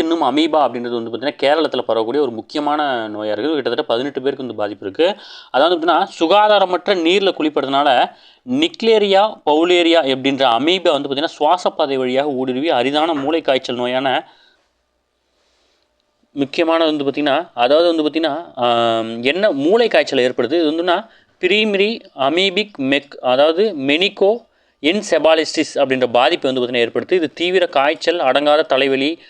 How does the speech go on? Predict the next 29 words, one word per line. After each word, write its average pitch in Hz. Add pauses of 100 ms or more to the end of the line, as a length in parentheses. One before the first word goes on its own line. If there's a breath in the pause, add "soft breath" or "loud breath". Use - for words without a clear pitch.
(200 loud breath)
அப்புறம் 131
வந்து 151
பார்த்தீங்கன்னா, 143
கழுத்து 190
பகுதியில் 151
இறுக்கம், 151
குமட்டல், 151
வாந்தி, 139
தலை 143
சுற்றல், 139
வலிப்பு 131
உள்ளிட்டவர்களை 120
ஏற்படுத்தும். 120 (300 loud breath)
இந்த 151
அமீபா 185
வந்து 208
பார்த்தீங்கன்னா, 180
நரம்புகளின் 196
நியூரான்களை 190
தி-, 143
தின்று 175
உயிர் 170
வாழும் 151
அப்படிங்கிறதுனால, 131
மூளையும் 190
சிறுக 165
சிறுக 165
உணவாக 151
உட்கொள்ளும். 127